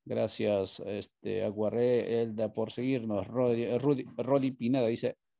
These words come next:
"Pasará lo mismo con el cuento de la vacuna. Quienes no se vacunen seremos considerados de igual manera", dice. ¿Qué más dice? Ah,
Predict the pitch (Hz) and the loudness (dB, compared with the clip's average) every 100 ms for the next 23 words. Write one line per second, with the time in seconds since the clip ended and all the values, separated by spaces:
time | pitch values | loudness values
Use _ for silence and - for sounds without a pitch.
0 | _ _ 71 - 87 107 107 117 110 110 | _ _ -6 -2 0 0 0 -2 -2 -4
1 | 101 98 101 - 127 127 107 107 98 101 | -4 -6 -6 -2 0 2 2 2 2 2
2 | 98 - 156 107 - - - - 107 110 | 0 2 2 2 -4 -10 -12 -12 -10 -6
3 | 104 101 98 95 123 110 101 - 95 101 | -6 -4 -6 -6 -4 -4 -4 -6 -6 -6
4 | 92 - 87 - 95 101 90 92 92 92 | -8 -10 -12 -6 -4 -2 -4 -6 -4 -4
5 | 95 85 90 110 98 - - - _ _ | -4 -6 -4 -2 -2 -2 -6 -20 _ _
6 | - - - - - _ _ _ _ _ | -20 -20 -20 -20 -20 _ _ _ _ _
7 | _ _ - 226 202 131 123 131 123 - | _ _ 0 2 6 4 4 2 2 0
8 | 120 120 117 110 131 131 131 131 131 | 2 4 4 2 0 2 2 2 0